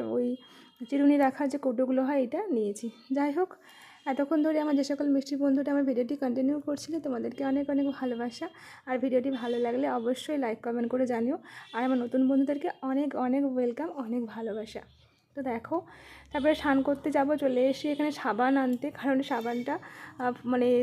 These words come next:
আহ, শেষ হয়ে গেছে, এখান থেকে বের করে নিচ্ছিলাম। ওই যে বলেছিলাম ভাই এগুলো পাঠিয়েছিল অনেকগুলো, প্রায় পাঁচ ছটা মতন মাখা হয়ে গেছে, এগুলো আরও আছে। তারপরে ওদিকে আমি স্নান টান করে, আহ, মানে বেরিয়ে এসে তারপরে দেখলাম বাবা ছেলে ফিরেছে। স্নানটা কোনো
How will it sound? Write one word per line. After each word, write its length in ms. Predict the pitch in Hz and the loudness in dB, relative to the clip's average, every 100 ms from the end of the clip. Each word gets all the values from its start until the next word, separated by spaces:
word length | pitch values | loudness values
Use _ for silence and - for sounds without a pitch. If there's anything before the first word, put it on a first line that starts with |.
| 247 - - | 0 -6 -6
আহ, 260 | 220 226 | -2 0
শেষ 200 | 240 294 285 | 2 0 4
হয়ে 160 | 311 302 | 4 6
গেছে, 280 | 277 262 339 | 4 2 -2
এখান 300 | 302 269 269 | -2 2 2
থেকে 180 | 254 269 | 2 2
বের 340 | 277 240 240 240 | 2 2 2 2
করে 180 | 262 262 | 4 4
নিচ্ছিলাম। 380 | 254 247 262 269 | 2 -2 -2 2
ওই 60 | 269 | 2
যে 100 | 269 | 2
বলেছিলাম 500 | 247 240 247 240 269 | 2 0 0 0 0
ভাই 220 | 269 254 240 247 | 0 0 -2 -2
এগুলো 200 | 240 254 | -2 -2
পাঠিয়েছিল 520 | 208 - 254 240 254 359 - - - | -4 -4 -4 -4 -4 -6 -10 -20 -4
অনেকগুলো, 460 | 254 311 285 311 277 | 0 2 2 2 2
প্রায় 280 | 254 247 254 233 240 | 4 4 4 2 0
পাঁচ 160 | 233 240 | -2 -4
ছটা 160 | 269 | 0
মতন 240 | 277 277 285 277 | 2 2 0 -2
মাখা 280 | 254 254 269 | 0 0 2
হয়ে 280 | 277 254 240 | 4 4 4
গেছে, 280 | 233 233 254 262 | 2 -4 -4 -4
এগুলো 200 | 233 247 | -2 -4
আরও 240 | 233 233 | -4 -4
আছে। 380 | 254 220 - 285 349 - _ _ | -4 -6 -6 -8 -8 -16 _ _
তারপরে 240 | 311 302 330 | 0 4 4
ওদিকে 240 | 311 311 | 4 2
আমি 100 | 320 | 0
স্নান 240 | 330 294 269 269 | 0 2 4 4
টান 220 | 311 320 | 4 2
করে, 320 | 311 285 285 320 | 2 0 2 2
আহ, 440 | 330 262 233 233 226 - - - | 2 0 0 0 -2 -6 -12 -4
মানে 180 | 254 254 | 2 4
বেরিয়ে 340 | 247 247 269 285 | 4 4 4 2
এসে 160 | 285 | 0
তারপরে 260 | 311 254 254 | 0 0 0
দেখলাম 360 | 247 254 285 339 | 0 0 0 0
বাবা 220 | 285 240 240 | 0 0 0
ছেলে 220 | 262 277 | 0 0
ফিরেছে। 460 | 269 233 214 202 254 - - - - - - _ _ _ | 0 0 0 0 -8 -12 -20 -20 -20 -18 -18 _ _ _
স্নানটা 280 | 311 294 | 0 2
কোনো 140 | 320 | 4